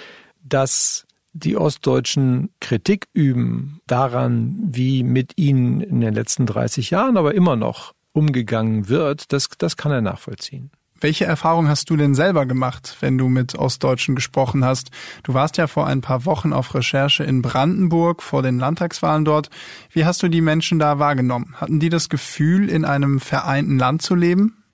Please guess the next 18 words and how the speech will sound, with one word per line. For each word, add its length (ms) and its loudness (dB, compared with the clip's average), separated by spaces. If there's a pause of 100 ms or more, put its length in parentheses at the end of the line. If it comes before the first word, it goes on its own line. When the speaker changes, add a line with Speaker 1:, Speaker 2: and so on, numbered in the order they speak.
(800)
Speaker 1:
Ich 140 -4
glaube, 400 2
dass 440 -2 (520)
die 100 2
Leute, 800 2 (540)
äh, 180 0
mit 220 2
sich 180 0
selbst 300 2
ein 80 2
bisschen 760 0
beschäftigt 720 -2
sind, 560 0
die, 680 0
die 220 -4
dort 300 0
geblieben 480 0
sind, 440 -2